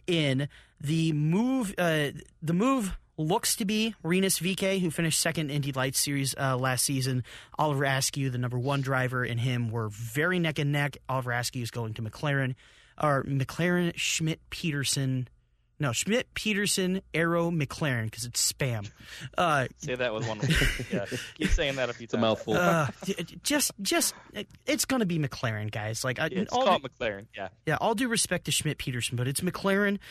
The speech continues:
Speaker 1: and I will also maybe accept Arrow McLaren, but Schmidt Peterson, come on, guys. Like, it, ugh, my word. The, shorten the name at the very least. Anyway, but, uh, Rinus V K looks to be the, uh,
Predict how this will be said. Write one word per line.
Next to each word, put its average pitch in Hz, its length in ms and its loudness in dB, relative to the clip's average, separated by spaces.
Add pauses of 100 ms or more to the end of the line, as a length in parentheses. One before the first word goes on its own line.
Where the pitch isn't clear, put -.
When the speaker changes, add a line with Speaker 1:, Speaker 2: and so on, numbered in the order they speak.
(180)
Speaker 1:
and 165 140 2
I 156 80 4
will 165 120 2
also 170 340 2
maybe 151 480 2
accept - 400 -2
Arrow 131 240 0
McLaren, 131 520 -2
but 120 180 -4 (220)
Schmidt - 300 -2
Peterson, 120 460 -6
come 147 100 -4
on, 107 140 -6
guys. 107 260 -8
Like, 117 160 -4
it, - 160 -6 (640)
ugh, 85 200 2 (380)
my 135 140 0
word. 113 260 -4 (220)
The, 156 180 -4
shorten 349 320 0
the 202 60 4
name 151 180 2
at 120 60 -6
the 123 80 -6
very 113 240 -4
least. 104 300 -6 (600)
Anyway, 247 300 4
but, 208 180 0
uh, 185 220 4 (180)
Rinus 269 320 2
V 226 280 2
K 127 500 0
looks 160 260 0
to 180 100 0
be 156 380 2 (100)
the, 139 360 2
uh, 123 340 2